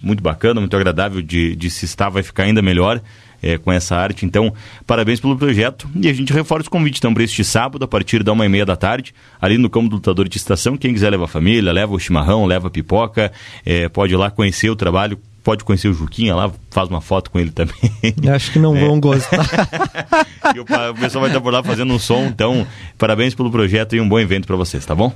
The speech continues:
Speaker 2: Obrigado, e eu,
Speaker 1: Obrigado pela visita aqui
Speaker 2: Bruno,
Speaker 1: também.
Speaker 2: também, eh, agradeço, tá, de novo, tá, pela, pela Sideral, enfim,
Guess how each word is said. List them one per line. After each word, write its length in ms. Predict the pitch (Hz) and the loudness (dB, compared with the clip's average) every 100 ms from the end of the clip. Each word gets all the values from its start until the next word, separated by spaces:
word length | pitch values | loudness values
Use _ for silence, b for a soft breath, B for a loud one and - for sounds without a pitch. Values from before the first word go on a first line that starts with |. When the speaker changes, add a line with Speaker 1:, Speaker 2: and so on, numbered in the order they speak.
| - - | -4 -2
Speaker 2:
Obrigado, 680 | 117 139 123 131 160 175 | 2 2 2 0 0 -2
e 120 | 190 180 | 0 2
eu, 100 | 185 | 4
Speaker 1:
Obrigado 280 | 196 196 | 2 0
pela 120 | 160 127 | 0 2
visita 340 | 104 92 101 | 2 2 2
aqui 100 | 131 | 2
Speaker 2:
Bruno, 320 | 143 165 170 | 4 4 4
Speaker 1:
também. 440 | 160 151 151 180 185 | 2 2 2 2 2
Speaker 2:
também, 40 | |
eh, 160 | 156 143 | 2 2
agradeço, 640 | 131 135 123 151 160 - | 2 0 2 2 0 -2
tá, 240 | - 127 | 0 0
de 140 | 151 143 | 2 4
novo, 480 | 127 131 170 165 139 | 4 4 4 2 0
tá, 400 | 135 131 127 123 | 2 2 2 0
pela, 320 | - 123 120 | 2 2 2
pela 240 | - - | 0 -2
Sideral, 640 | 117 - 117 110 113 147 131 | -2 0 2 4 4 2 2
enfim, 380 | 107 135 143 | 0 2 4